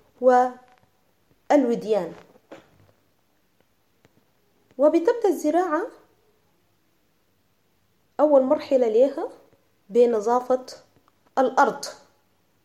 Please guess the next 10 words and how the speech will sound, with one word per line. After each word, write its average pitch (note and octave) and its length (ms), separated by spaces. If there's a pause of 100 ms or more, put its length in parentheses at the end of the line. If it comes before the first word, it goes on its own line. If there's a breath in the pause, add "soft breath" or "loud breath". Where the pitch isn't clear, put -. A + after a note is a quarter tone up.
وحرثها، A#3 680 (1200)
ثم D4 300
بعد A3+ 260
ذلك C4 360
وضع A3+ 320
البذور A3 480 (1300)
داخل A3+ 480 (600)
التربة D#4 560 (1200)
وريها A#3 920
بالماء. - 1600